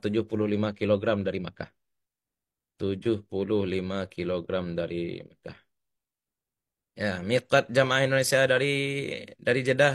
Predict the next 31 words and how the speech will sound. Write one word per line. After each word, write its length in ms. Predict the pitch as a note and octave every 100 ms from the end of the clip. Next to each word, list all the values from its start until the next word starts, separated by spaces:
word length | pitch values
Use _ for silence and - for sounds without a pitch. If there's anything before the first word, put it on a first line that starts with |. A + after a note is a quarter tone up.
| B2+
sudah 160 | A#2 A#2
kita 160 | A#2 A2+
sebutkan 380 | A#2 A2+ - G#2+
tadi, 140 | G2+ G2+ A#2 -
itu 160 | - A#2 G#2+ G2
bukan 220 | - F#2+ F#2+
bid'ah 320 | - G2 F#2 E2+
ya. 80 | A2 - _ _ _ _
Pokoknya 580 | C3+ C#3 C#3+ C#3 - D3+ D3+
kita 240 | C#3 G#2 D3 D3 -
pasang 420 | B2 - C3 C3 B2 - _ _ A#2+
niat 320 | C#3 C3 - -
ihram 280 | F#2+ B2+ C3+ -
sebelum 340 | B2 A2+ A2+ B2
miqat. 240 | A#2+ - F2 -
Miqat 260 | B2 C#3 -
manapun 320 | C3+ C3+ C#3+ A#2
boleh. 160 | E2+ - _ _
Pokoknya 280 | - - C3+
sebelum 240 | B2 B2+ B2
kita 140 | A#2+ A#2
masuk 180 | A2+ A#2+ -
kota 160 | - G#2+
Makkah, 280 | G#2+ - A#2+
kita 160 | - A2 G#2+
sudah 200 | F#2 B2+ - _ _ _ _ _ -
pasang 440 | G2+ - A2+ A2+ G2+
niat 400 | G2+ G#2 G2 F#2+ - _
ihram. 720 | F#2 - F2 E2+ D#2+ - - - _ _ - - - _ _ _ _ _ _ _ _ _ _ _ _ _ _ _ _ _ _
Ya, 100 | - F2
mungkin 200 | -